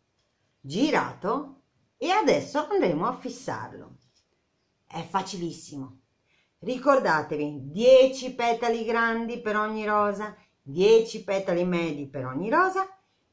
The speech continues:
e cinque petali piccoli per ogni rosa. Perciò in totale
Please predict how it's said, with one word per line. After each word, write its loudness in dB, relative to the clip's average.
e 0
cinque -6
petali -6
piccoli -4
per 4
ogni 0
rosa. -6
Perciò -2
in 0
totale 2